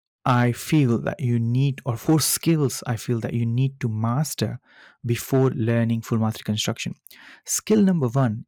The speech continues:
is diagnosis and treatment planning. And I strongly feel that many of patients, es-, es-, especially in U K, are undertreated because of the system we are in,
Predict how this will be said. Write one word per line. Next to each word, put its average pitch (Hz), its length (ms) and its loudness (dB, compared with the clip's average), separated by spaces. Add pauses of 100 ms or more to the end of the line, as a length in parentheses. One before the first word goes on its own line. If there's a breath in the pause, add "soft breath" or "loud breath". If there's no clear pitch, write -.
is 120 180 0
diagnosis 127 840 0
and 113 200 -2
treatment 110 320 -6
planning. 104 380 -6 (720 loud breath)
And 131 100 -2
I 147 60 0
strongly 220 340 2
feel 156 220 0
that 139 140 -2
many 147 580 2 (240)
of - 200 -6
patients, 135 440 -2
es-, - 260 -6
es-, - 220 -12
especially - 480 -2
in 139 100 2
U 120 200 2
K, 127 460 -4 (640 soft breath)
are 117 440 2
undertreated 131 640 2 (680 loud breath)
because 113 800 0
of 110 220 -4
the - 80 -10
system 156 460 0
we 147 120 4
are 139 180 4
in, 139 340 2